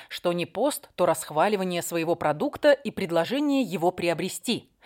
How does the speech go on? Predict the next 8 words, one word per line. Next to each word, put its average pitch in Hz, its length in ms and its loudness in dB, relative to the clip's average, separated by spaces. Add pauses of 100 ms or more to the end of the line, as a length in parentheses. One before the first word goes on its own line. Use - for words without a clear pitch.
(220)
Назовем 240 420 2
такой 269 300 4
аккаунт 294 500 2 (140)
бизнес-аккаунт. 165 1120 -2 (460)
Чаще 175 380 -2
всего 247 340 0
они 285 200 4
принадлежат 220 680 0